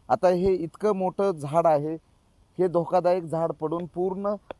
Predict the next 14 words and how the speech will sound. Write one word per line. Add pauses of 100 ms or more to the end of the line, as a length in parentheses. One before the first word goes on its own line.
(140)
तारा
ज्या
आहेत
ह्या
तारा
तुटून
खाली
पडलेल्या
आहेत. (1300)
जर
यामध्ये
जर
जीवितहानी
झाली